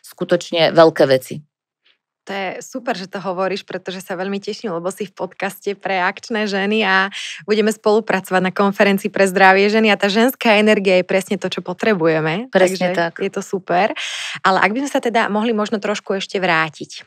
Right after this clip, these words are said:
Speaker 2: a, tak, e, hovoríme tu o tvojom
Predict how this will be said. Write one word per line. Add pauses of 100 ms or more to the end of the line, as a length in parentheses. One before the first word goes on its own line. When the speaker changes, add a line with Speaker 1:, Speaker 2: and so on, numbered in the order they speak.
(140)
Speaker 2:
a, (480)
tak,
e, (160)
hovoríme
tu
o
tvojom